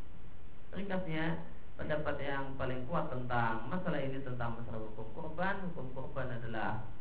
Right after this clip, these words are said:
sunnah muakkadah dan tidak wajib, dikarenakan tidak ada satupun sahabat Nabi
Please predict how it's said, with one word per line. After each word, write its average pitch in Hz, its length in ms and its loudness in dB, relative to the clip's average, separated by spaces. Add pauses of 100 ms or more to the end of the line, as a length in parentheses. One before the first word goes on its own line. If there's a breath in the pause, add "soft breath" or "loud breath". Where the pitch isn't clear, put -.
(300)
sunnah 113 320 0
muakkadah 131 720 0
dan 113 160 0
tidak 107 560 0
wajib, 104 560 0 (2000)
dikarenakan 107 800 0 (880)
tidak 165 320 0
ada 175 80 4
satupun - 480 0
sahabat 120 320 2
Nabi 143 240 2